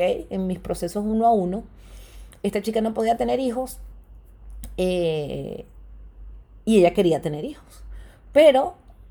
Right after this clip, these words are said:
cuando empezamos a hacer un trabajo de profundidad, vemos que, pues, su vida estaba llena de cosas.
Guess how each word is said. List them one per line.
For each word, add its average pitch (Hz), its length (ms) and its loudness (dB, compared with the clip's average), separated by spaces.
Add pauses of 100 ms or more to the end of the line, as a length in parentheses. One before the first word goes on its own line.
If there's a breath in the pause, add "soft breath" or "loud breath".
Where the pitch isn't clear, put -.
(340)
cuando 180 480 2
empezamos 180 480 -2
a 240 60 4
hacer 233 200 0
un 190 80 -4
trabajo 214 320 0
de 226 100 2
profundidad, 262 640 4
vemos 220 300 2
que, 220 160 0
pues, 185 200 0
su 170 120 0
vida 160 120 2
estaba 202 400 4 (260 loud breath)
llena 247 680 8
de 190 340 4
cosas. - 720 -2